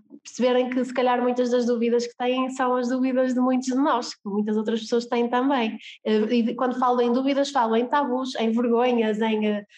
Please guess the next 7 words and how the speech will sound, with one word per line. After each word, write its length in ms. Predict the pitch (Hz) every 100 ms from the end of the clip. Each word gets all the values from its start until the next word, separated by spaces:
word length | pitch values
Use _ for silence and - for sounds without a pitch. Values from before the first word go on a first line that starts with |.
| - 214
ah, 100 | 208
fantasias. 920 | 240 247 269 233 226 240 233 214 220 _ _ -
Ah, 280 | 190 196 196
muitas 300 | 226 220 220
pessoas 200 | 240 220
tendem 420 | 240 233 233 226
a, 300 | 226 226